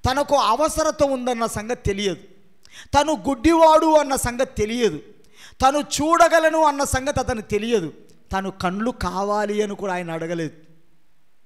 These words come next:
ఆ యేసు ప్రభు దగ్గరికి తీసుకొచ్చారు. తీసుకొచ్చి ఏం చేస్తున్నారు? ఆ,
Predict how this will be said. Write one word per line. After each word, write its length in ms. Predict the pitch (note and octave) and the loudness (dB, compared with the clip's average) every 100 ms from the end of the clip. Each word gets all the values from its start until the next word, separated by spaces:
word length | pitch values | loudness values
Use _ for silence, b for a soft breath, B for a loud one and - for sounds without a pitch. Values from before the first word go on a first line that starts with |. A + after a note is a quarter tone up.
| - - - - - | -20 -20 -20 -16 -8
ఆ 100 | E3+ | -6
యేసు 380 | D3+ F3+ F3+ F#3 | -4 -6 -8 -14
ప్రభు 360 | - F3 D#3+ | -12 -8 -6
దగ్గరికి 640 | D#3+ D#3+ D#3+ D3+ D#3 C#3+ - b - | -6 -8 -8 -8 -8 -8 -10 b -8
తీసుకొచ్చారు. 680 | G3+ - D#3 - D#3 C3+ | -6 -6 -10 -8 -8 -8
తీసుకొచ్చి 500 | - G3+ F#3+ A3 G#3+ | -6 -8 -6 -6 -4
ఏం 100 | G#3+ | -2
చేస్తున్నారు? 600 | A3+ A3 A#3 A#3+ C4 E4+ - | -2 -4 -4 -2 -2 -4 -2
ఆ, 180 | G#3 | -2